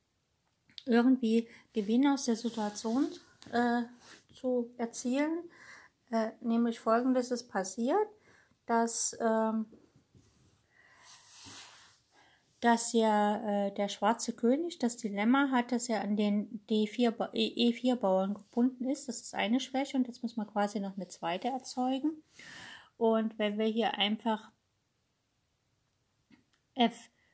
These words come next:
fünf spielen würden, dann wird man nicht eine ausreichende Schwäche, äh, erzeugen, denn dann bleibt uns ein H-Bauer übrig, der uns gar nichts nützt im Endspiel.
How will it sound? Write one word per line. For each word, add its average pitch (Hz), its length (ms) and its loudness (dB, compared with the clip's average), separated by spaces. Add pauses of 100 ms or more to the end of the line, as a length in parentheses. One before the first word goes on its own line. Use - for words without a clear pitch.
(160)
fünf 370 200 -2
spielen 240 440 4
würden, 240 360 2
dann 240 240 2
wird 240 160 -4
man 247 160 4
nicht 233 260 0 (300)
eine 240 120 -6
ausreichende 226 760 2
Schwäche, 220 400 -2
äh, 240 580 -2
erzeugen, 247 680 0
denn 233 200 0
dann 220 120 -2
bleibt 214 320 -6
uns 226 240 -6
ein 214 120 0
H-Bauer 220 560 0
übrig, 247 460 -2 (360)
der 233 80 2
uns 226 200 0
gar 220 180 2
nichts 208 260 -2
nützt 254 320 2
im 226 140 -2
Endspiel. 240 580 -2